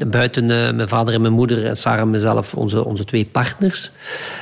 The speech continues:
Eh, en de kinderen zijn er ook op uitgenodigd vanaf achttien jaar.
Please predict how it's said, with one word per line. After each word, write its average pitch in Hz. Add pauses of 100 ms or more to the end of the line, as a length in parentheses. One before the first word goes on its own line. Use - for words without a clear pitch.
Eh, 117
en 120
de 117
kinderen 147
zijn 135
er 127
ook 127
op 131
uitgenodigd 127
vanaf 117
achttien 104
jaar. 98